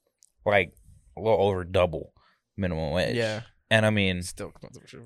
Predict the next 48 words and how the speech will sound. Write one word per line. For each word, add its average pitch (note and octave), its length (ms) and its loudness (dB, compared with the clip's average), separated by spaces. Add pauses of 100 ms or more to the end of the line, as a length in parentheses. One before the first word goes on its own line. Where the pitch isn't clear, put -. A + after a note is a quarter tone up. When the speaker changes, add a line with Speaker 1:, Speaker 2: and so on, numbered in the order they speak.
(120)
Speaker 1:
I C#3 160 6
can't C3 240 0
even, G#2+ 400 0
like, G2 180 6 (160)
under-, A#2 220 4 (100)
like, G#2 200 6
I A#2+ 80 10
don't D#3 200 8
know B2+ 200 8
how B2 100 6
my G#2+ 160 4
coworkers B2 720 6
raise G2+ 300 6
their F#2+ 120 4
families, F2 440 0
bro. E2+ 240 2 (160)
Speaker 2:
No, G#3 220 10
I F3 200 10
don't B3 180 12
know G#3+ 140 10
either. E3 280 6
Like, C#3+ 180 4
I E3 100 8
th-, F3+ 180 4
I F3 100 6 (180)
think F#3 160 0
about E3+ 160 2
how E3+ 100 6
much D#3 300 -2
people C#3+ 240 -4
make. A#2 240 -4
I'm A#2+ 100 -8
like, G2+ 160 -12
"Damn." F#2+ 280 -12
Speaker 1:
Like, G#2+ 420 6 (180)
I, A2+ 140 2
it A2 160 0
blows B2 360 12
my G#2+ 200 6
mind E2+ 480 6
Speaker 2:
Yeah, G#2 320 -8
it's - 100 -16
Speaker 1:
how G2 140 6
they're F#2+ 100 4
Speaker 2:
crazy. F#2 120 -2
Speaker 1:
doing G#2 200 0
it. D2 180 -6
Speaker 2:
Yeah, A2+ 260 -6